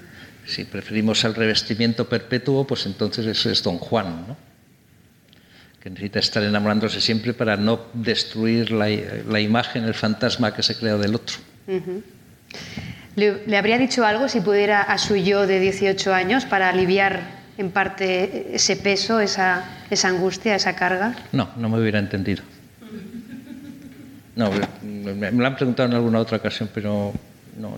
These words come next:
Speaker 1: creo que no, no podría haberle hablado. Somos tan distintos, pero decía que éramos seres con edad, ¿no? Que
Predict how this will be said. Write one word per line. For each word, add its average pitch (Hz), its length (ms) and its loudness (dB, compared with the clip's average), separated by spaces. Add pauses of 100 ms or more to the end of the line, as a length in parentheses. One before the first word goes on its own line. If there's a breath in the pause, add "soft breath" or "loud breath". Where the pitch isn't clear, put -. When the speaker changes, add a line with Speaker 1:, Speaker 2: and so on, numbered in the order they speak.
(100)
Speaker 1:
creo 123 200 -4
que 120 80 -4
no, 110 200 -2
no 113 180 2
podría 104 300 2
haberle 101 340 2
hablado. 95 240 0 (960 loud breath)
Somos 113 300 0
tan 117 140 2
distintos, 117 500 0
pero 135 160 2
decía 127 240 2
que 131 80 -2
éramos 117 280 0
seres 113 240 0
con 110 140 2
edad, 107 300 2
¿no? 123 160 -2
Que - 160 -10